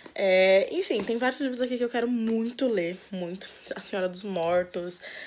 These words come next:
Psicose, mas enfim, vai sair o vídeo de T B R. Provavelmente vai sair antes desse vlog, né? Porque eu vou gravar hoje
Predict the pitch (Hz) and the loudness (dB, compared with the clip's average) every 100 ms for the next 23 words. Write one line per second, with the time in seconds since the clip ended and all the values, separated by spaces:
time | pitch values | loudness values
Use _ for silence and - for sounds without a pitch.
0 | - - 202 - 190 185 190 202 208 320 | -12 -10 -8 0 2 4 2 0 0 0
1 | 233 190 226 - 330 277 - - 240 247 | -2 -2 -2 0 0 0 -2 -6 -6 -6
2 | 226 240 247 226 202 180 196 - - - | -6 -8 -6 -2 0 0 -2 -8 -18 -20
3 | - - 214 226 233 226 226 226 220 214 | -16 -8 -6 -6 -8 -6 -6 -4 -2 -2
4 | 226 262 269 330 294 220 190 185 185 - | -2 -6 -8 -6 0 0 0 -4 -6 -8
5 | 190 - 185 185 190 190 196 190 196 214 | -10 -6 -6 -4 -2 0 2 2 4 2
6 | 233 349 | 2 -4